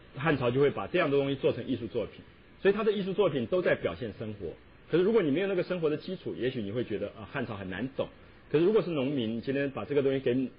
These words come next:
美浓的一个农夫看，他一看就懂了，他就知道这是什么东西啊，因为跟他的生活非常的接近。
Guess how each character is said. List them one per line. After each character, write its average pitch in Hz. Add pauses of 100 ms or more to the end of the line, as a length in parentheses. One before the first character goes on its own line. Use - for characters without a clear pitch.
(180)
美 120
浓 104
的 160
一 135
个 123 (320)
农 127
夫 156
看， 151 (180)
他 196
一 220
看 196
就 143
懂 113
了， 80
他 120
就 127
知 123
道 120
这 110
是 98
什 90
么 73
东 87
西 - (200)
啊， 92
因 151
为 156
跟 165
他 165
的 160
生 160
活 131
非 214
常 120
的 110
接 113
近。 104